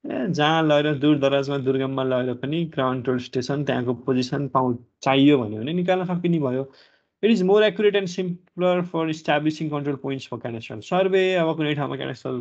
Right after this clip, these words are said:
कन्ट्रोल पोइन्ट छैन, ल्याउनु पर्यो, उस गर्नु पर्यो भने चाहिँ, उम्, के भन्छ, यो गर्न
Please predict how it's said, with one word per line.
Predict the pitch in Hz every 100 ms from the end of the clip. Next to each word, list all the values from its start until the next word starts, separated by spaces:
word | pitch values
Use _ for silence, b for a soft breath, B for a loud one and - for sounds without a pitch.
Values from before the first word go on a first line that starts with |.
| 123
कन्ट्रोल | 131 131 120
पोइन्ट | 117 120
छैन, | - 190 185 180 170 170
ल्याउनु | 165 170
पर्यो, | 160 165 160
उस | 156 156
गर्नु | 143 143
पर्यो | 139 143
भने | 113 110
चाहिँ, | 190 180 _ _ _ _ _ _
उम्, | 135 131 127 123 - -
के | 139
भन्छ, | 113 110 87 90 - - 143
यो | 127 139
गर्न | 127 117